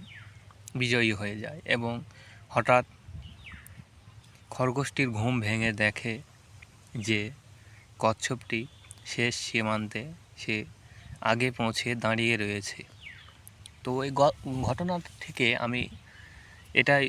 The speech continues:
বলতে চাচ্ছি যে, বা যে ঘটনাটি লিখেছে, যে মূলত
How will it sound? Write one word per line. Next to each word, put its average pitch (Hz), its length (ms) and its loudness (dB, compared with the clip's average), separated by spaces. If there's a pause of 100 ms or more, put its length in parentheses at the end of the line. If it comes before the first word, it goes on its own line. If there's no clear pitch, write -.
(120)
বলতে 123 320 0
চাচ্ছি 131 400 -2 (240)
যে, 113 200 0 (520)
বা 110 140 2 (1120)
যে 120 180 4
ঘটনাটি 135 540 0
লিখেছে, 117 460 0
যে 113 220 -4 (160)
মূলত 117 320 -2